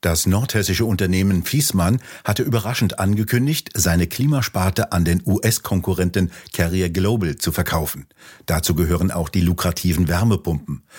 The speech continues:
Vor allem sie sollen in Deutschland längerfristig Öl- und Gasheizungen ersetzen. Im Jahre zweitausendvier hatte Carrier Global bereits die Kältetechnik der Firma Linde A G übernommen.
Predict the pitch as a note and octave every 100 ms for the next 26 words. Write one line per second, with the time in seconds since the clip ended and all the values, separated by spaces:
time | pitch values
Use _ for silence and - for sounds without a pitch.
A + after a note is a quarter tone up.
0 | - - G2 G2 G2 F2 D3 A2 E2+ E2+
1 | A2 F2+ F#2+ G#2+ C3+ A#2+ - - F#2 G#2
2 | B2+ A2+ A2+ - G#2 - - _ F#2 F#2
3 | - G2+ F2+ - F#2 A#2 - D2+ - E2+
4 | F2+ G#2+ G2+ F#2+ - - - _ _ _
5 | _ _ - - - - - A2+ B2 A2+
6 | A2+ A2+ A2+ A#2 A2 B2 A2+ A2 - E3
7 | F3 A2+ D#2+ F2+ - D#2+ - G2+ F2+ E2
8 | D2+ G2+ A#2 G#2 D2+ E2+ F2+ F2+ - -
9 | D#2 - - - - A2+ B2 B2+ - G#2+
10 | - G2+ - F#2 - G2+ G2+ F2+ B2+ C#3+
11 | F#2 - F2 D2+ E2+ E2 F2 E2+ F2 D#2+